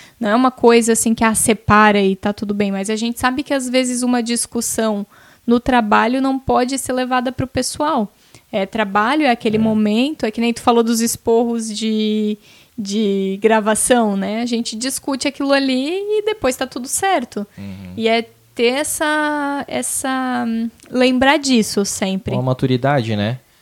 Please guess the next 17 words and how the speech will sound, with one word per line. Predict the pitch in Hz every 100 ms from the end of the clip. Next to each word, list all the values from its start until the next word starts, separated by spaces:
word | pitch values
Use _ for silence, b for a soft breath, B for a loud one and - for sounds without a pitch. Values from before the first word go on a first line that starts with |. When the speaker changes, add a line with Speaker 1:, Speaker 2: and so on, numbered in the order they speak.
| b
Speaker 2:
Não | 208 110
dá | 113
Speaker 1:
Exato. | 123
Speaker 2:
pra | 127
levar | 120 117 110 113
pro, | 110 113 107 107 104 101 95
pro | - 104
pessoal | 107 104 107 107
que | 110
a |
gente | 107 107 -
diz, | 98 107 107
é | 120
isso, | 127 120 101
tipo | - -
assim, | 107 - 117 107
"Ah, | 120 127